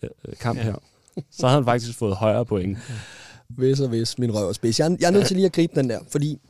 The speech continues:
Speaker 3: der er så mange sjove statistikker omkring de der managersammenligninger. Man er nødt til at tage, tage med i dem der. Jeg har set dem flere gange med Rodgers og Klopp og sådan noget. Og man er nødt til at tage med, hvad er det for en spillermateriale, han overtog?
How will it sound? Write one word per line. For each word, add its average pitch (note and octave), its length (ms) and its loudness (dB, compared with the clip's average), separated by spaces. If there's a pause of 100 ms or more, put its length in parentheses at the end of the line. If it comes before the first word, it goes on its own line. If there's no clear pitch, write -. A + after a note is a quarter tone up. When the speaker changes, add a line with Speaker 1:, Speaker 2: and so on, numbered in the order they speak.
Speaker 3:
der C#3+ 60 -2
er D3+ 180 -2
så D#3+ 120 -2
mange D3+ 220 0
sjove C#3 260 0
statistikker B2+ 500 -2
omkring A#2+ 360 -4
de B2+ 60 0
der A#2+ 80 0
managersammenligninger. G#2+ 840 -2
Man C3+ 260 -2 (200)
er - 80 -6
nødt D#3+ 200 2
til - 100 -2
at D#3+ 80 -2
tage, C#3+ 260 -2 (100)
tage C3+ 200 -2
med C#3+ 380 4 (120)
i C#3+ 60 0
dem C3+ 240 2
der. B2+ 200 0 (500)
Jeg C3 60 0
har C3 40 4
set C#3+ 200 -2
dem C3 100 -6
flere B2+ 180 -2
gange A#2 240 -4
med G#2+ 120 -4
Rodgers G#2 300 -8
og A2 60 -16
Klopp - 320 -10
og A2+ 80 -14
sådan - 100 -10
noget. - 340 -6
Og A2+ 60 -6 (760)
man C3+ 100 2
er C#3+ 40 6
nødt D#3 100 2
til - 80 -4
at D#3 40 -4
tage D3 140 2
med, C#3 160 4
hvad C#3+ 200 2
er C#3+ 80 0
det D3+ 100 -2
for - 80 -2
en C#3+ 60 0
spillermateriale, C#3 680 -2
han A#2 120 -4
overtog? D#3 480 -4